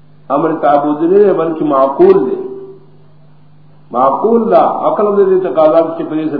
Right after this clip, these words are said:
تقلیل راضی۔ دا دے مدرک بالقیاس۔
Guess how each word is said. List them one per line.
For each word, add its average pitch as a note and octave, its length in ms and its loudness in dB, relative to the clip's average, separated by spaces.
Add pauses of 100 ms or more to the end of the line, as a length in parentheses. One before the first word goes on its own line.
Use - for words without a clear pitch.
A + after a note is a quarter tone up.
تقلیل C#3 440 -4
راضی۔ B2 300 -4 (1200)
دا E3+ 320 2
دے F#3+ 380 0
مدرک C3+ 440 -2
بالقیاس۔ C3+ 760 -2